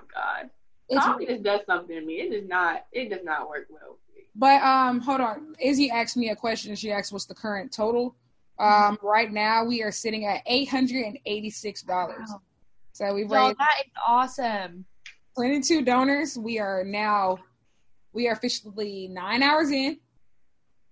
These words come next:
Speaker 2: Nine hours in, twenty-two donors, eight hundred eighty-six dollars.
Speaker 1: Almost
Speaker 3: That's incredible.
Speaker 1: halfway.
Speaker 2: Yes.
Speaker 3: Yeah, you're getting there. Hannah,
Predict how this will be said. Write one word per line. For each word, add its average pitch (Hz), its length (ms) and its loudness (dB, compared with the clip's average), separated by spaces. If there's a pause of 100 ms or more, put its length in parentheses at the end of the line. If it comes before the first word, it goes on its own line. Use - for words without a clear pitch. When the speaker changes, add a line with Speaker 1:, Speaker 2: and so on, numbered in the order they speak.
(580)
Speaker 2:
Nine 226 240 0
hours 220 360 -2
in, 196 480 -8 (320)
twenty-two 262 680 0
donors, 180 680 -6 (640)
eight 180 140 -12
hundred 180 260 -12
eighty-six - 400 -16
dollars. - 380 -20 (520)
Speaker 1:
Almost 254 500 6 (180)
Speaker 3:
That's 196 160 -8
incredible. 185 360 0
Speaker 1:
halfway. 196 300 -4 (420)
Speaker 2:
Yes. - 600 -10
Speaker 3:
Yeah, 226 240 2
you're 359 160 2
getting 370 220 6
there. 254 260 4
Hannah, 285 160 4